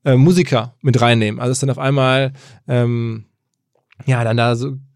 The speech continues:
bist du dann, hast du dann ein Startup und dann investieren da halt nicht nur die To-, Tech-Stars, sondern, sondern auch gleichzeitig, sowas gibt's hier leider gar nicht. Das ist dann sozusagen so dann gleichzeitig auch irgendwie Musikstars, die auch viel Geld gemacht haben, dann auf einmal deine Invest-, deine Gesellschafter werden und dann dir helfen, was nach vorne zu bringen, ja, als, als Firma.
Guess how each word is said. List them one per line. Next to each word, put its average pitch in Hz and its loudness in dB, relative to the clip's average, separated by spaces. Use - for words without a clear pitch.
bist 135 -10
du 139 -2
dann, 131 -2
hast 135 -10
du 143 -4
dann 123 -2
ein 120 -4
Startup 139 2
und 147 2
dann 139 0
investieren 135 0
da 151 2
halt 135 0
nicht 143 0
nur 151 4
die 135 4
To-, 165 0
Tech-Stars, 185 0
sondern, 170 0
sondern 160 0
auch 151 -2
gleichzeitig, 151 2
sowas 151 2
gibt's 196 0
hier 151 4
leider 113 4
gar 110 -4
nicht. 120 -8
Das 127 -8
ist - -2
dann 127 2
sozusagen 135 2
so 131 2
dann 131 2
gleichzeitig 143 2
auch 131 0
irgendwie 135 0
Musikstars, 131 2
die 135 -4
auch 151 2
viel 143 0
Geld 127 2
gemacht 120 -6
haben, 131 -4
dann 131 -2
auf 120 -6
einmal 135 0
deine 127 0
Invest-, 127 -4
deine 120 -2
Gesellschafter 131 0
werden 117 -6
und 135 0
dann 131 2
dir 131 2
helfen, 143 2
was 127 -6
nach 131 -4
vorne 147 -2
zu 131 -8
bringen, 117 -12
ja, 127 -12
als, 127 -10
als 123 -10
Firma. 135 0